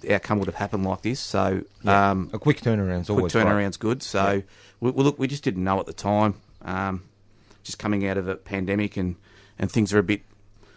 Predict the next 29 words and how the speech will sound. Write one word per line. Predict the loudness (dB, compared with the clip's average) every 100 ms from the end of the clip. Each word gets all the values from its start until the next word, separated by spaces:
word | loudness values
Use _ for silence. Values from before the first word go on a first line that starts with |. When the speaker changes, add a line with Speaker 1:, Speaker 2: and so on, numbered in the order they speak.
| -4
Speaker 1:
wouldn't | -2 0
say | -2
sluggish, | 2 2 2 0
but | 0 0
not, | 0
not | 2 0
back | 0 -6
to | 0
the | 0
real | 2 4 4
norm | 4 2 2 -2
yet. | 0 0 -2 -8 -6
Speaker 2:
Yeah. | 0 2 0
Speaker 1:
Um, | -4
we're | -4 -2
a |
bit | -2 4
worried. | 6 6
Speaker 2:
Cautious, | 2 -2
cautious | 2 2 4
is |
Speaker 1:
Cautious, | 4 4 0 -6 -8
Speaker 2:
the, | -4
is |
the | -2 0
Speaker 1:
yeah. |
Speaker 2:
word. | 0 -2
Speaker 1:
So | 0 0
Speaker 2:
Yep. | 0